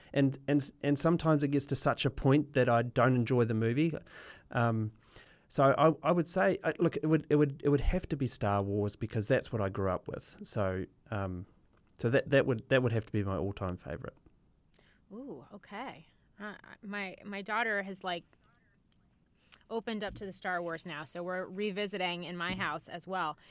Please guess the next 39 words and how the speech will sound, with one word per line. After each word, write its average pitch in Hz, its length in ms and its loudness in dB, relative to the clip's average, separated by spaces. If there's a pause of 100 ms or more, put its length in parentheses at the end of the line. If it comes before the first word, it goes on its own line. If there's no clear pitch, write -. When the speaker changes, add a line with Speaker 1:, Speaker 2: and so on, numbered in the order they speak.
(180)
Speaker 2:
Okay, 262 280 0 (100)
here's 302 160 -4
my 349 100 0
final 330 260 4
Speaker 1:
<laughs> - 20 -6
Speaker 2:
question 359 320 0
for 262 140 0
you 208 220 2
then. 170 320 -2 (360)
Um, 247 500 4 (480)
playlist. 294 680 -6
Do 233 60 -8
you 254 60 -4
have 262 120 -4
a 262 40 -8
space 254 480 -4
playlist 233 640 -8
or 208 180 -8
certain 208 300 -14
songs 226 400 -6
that 180 260 -2 (380)
you 214 180 -6
listen 240 300 -2
to 226 280 -2
or 196 80 -2
would 214 220 -2
listen 196 340 -6
to, 180 380 -6 (320)
uh, 185 220 -2
to 226 160 -6
get 214 180 0
in 202 60 -6
the 196 80 -4
mood 226 280 -2
for 190 380 -4
a 185 60 -8
launch? 214 500 -8 (2250)
Speaker 1:
A 113 80 -4
launch? 117 680 2